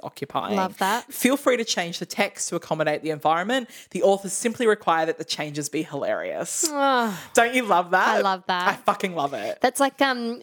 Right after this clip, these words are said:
Speaker 2: Bill Finn's, uh, note in, like, Spelling Bee.
Speaker 1: Yes.
Speaker 2: Similar sort of,
Speaker 1: <laughs>
Speaker 2: yeah.
Speaker 1: Yeah. It's like, "We would really prefer that you, we've done this version
Speaker 2: Yeah.
Speaker 1: so that you can, um, so that schools can do it, but,
Speaker 2: That's
Speaker 1: like,
Speaker 2: right.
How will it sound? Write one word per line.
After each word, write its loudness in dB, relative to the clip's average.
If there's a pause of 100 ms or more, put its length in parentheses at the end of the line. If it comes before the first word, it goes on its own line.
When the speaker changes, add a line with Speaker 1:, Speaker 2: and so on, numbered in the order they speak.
(100)
Speaker 2:
Bill 6
Finn's, -2 (260)
uh, 4
note 0
in, 0
like, -2
Spelling 0
Bee. 2
Speaker 1:
Yes. 4
Speaker 2:
Similar 2
sort 0
of, 2
Speaker 1:
<laughs> 0
Speaker 2:
yeah. 6 (140)
Speaker 1:
Yeah. 0 (360)
It's 0
like, 4
"We 4
would 0
really 4
prefer 2
that -4
you, 4 (300)
we've 4
done 4
this 0
version 4
Speaker 2:
Yeah. 4 (160)
Speaker 1:
so 4
that 0
you 2
can, 2
um, 2
so 4
that 2
schools 2
can -4
do 4
it, -4
but, 4
Speaker 2:
That's 4
Speaker 1:
like, 6
Speaker 2:
right. 0